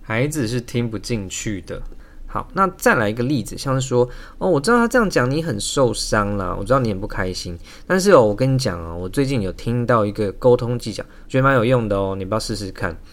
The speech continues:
然后blah blah blah blah。那这或许会比讲大道理好一点点，但是这时候往往孩子也是听不进去的。那要怎么样让孩子才听得进去呢？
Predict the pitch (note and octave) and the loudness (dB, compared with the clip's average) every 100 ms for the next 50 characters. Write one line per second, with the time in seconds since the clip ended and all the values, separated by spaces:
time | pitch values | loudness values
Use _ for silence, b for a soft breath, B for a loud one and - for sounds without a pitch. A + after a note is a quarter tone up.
0 | b - F#2 G2 G2 F2+ F2 F#2 F2 E2+ | b -10 -8 -4 -4 -4 -6 -6 -6 -6
1 | E2+ E2+ - - - - - - - - | -8 -10 -14 -18 -18 -18 -18 -20 -20 -18
2 | b b b b - - - G#3+ G#3+ G#3 | b b b b -14 -8 -2 4 6 6
3 | E3 B2 C3+ C3+ G2+ G2+ - - F2+ F2+ | 6 6 4 4 0 -2 0 0 0 2
4 | D#3+ B2+ A#2+ C3+ G#2+ - - G#2 - - | 4 6 6 4 4 -4 -6 -6 -6 -4
5 | G#3 F#3 D3 - F#2+ G2 - - - B | -2 -2 -4 -4 -4 -4 -6 -8 -8 B
6 | B - D#3+ D3+ C#3+ C#3 B - F3 - | B 2 2 4 0 -2 B 6 6 6
7 | G#2+ A2+ C#3 B2 G#2+ - - - A2 A2+ | 0 4 6 4 2 -10 -16 -4 2 4
8 | C#3 A2 F#2+ A2 C#3 G#2+ - A2+ F#2+ - | 4 0 -2 -4 -4 -6 -8 -6 -4 -2
9 | A3 - A#2+ F#2 G2+ F2 E2 - - - | -4 -2 -2 -2 -8 -10 -10 -10 -10 -12
10 | - - - - - - - A3 G#3+ G3+ | -14 -18 -18 -18 -18 -14 -2 4 6 6
11 | A3+ - A2+ A#2+ F3 F3 D#3 C3+ - A2+ | 0 0 -2 2 2 4 2 0 0 0
12 | D3+ D3 G2+ F#2+ B2 A#2 A#2+ A2 - G#2+ | 0 -4 -4 -2 -2 0 -2 -4 -2 -2
13 | F#2+ | -2